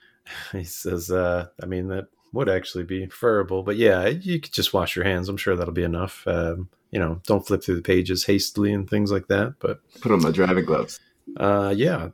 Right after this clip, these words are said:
Speaker 1: be happy to show you what I came up with. And, uh,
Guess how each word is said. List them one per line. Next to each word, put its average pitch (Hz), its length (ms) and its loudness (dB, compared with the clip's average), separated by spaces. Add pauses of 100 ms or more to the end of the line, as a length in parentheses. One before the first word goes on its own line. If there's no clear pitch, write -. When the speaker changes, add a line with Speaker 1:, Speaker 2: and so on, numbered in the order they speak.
(200)
Speaker 1:
be 98 120 2
happy 110 180 2
to 104 60 0
show 113 140 4
you 110 120 8
what 104 120 8
I 98 40 6
came 104 220 0
up 107 160 0
with. 98 360 2
And, 92 380 2
uh, 90 300 2